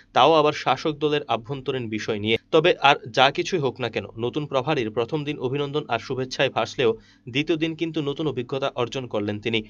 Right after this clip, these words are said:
প্রভারী এই হিসেবে দায়িত্বভার নিয়ে দলীয় আভ্যন্তরীণ এরকম কোনো দলের মুখোমুখি হবেন তিনি,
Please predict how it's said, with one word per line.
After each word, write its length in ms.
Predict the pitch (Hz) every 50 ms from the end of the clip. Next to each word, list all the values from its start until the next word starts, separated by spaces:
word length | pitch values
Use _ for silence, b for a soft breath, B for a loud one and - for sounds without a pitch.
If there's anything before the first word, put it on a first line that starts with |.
| - _
প্রভারী 380 | - 147 147 147 147 170 170 175
এই 200 | - - 151 147
হিসেবে 360 | 120 143 135 - 170 156 151
দায়িত্বভার 640 | 127 123 120 127 - - 156 120 123 139 135 135 135
নিয়ে 180 | 131 113 98
দলীয় 280 | 101 113 120 120 127 123
আভ্যন্তরীণ 500 | 113 110 107 135 139 131 143 135 135 131
এরকম 320 | - 131 139 147 185 180 170
কোনো 220 | - 160 143 135
দলের 280 | 131 131 131 139 139 127
মুখোমুখি 400 | 120 110 - 151 139 135 147 135
হবেন 300 | 123 123 123 143 143 135
তিনি, 240 | - 117 110 110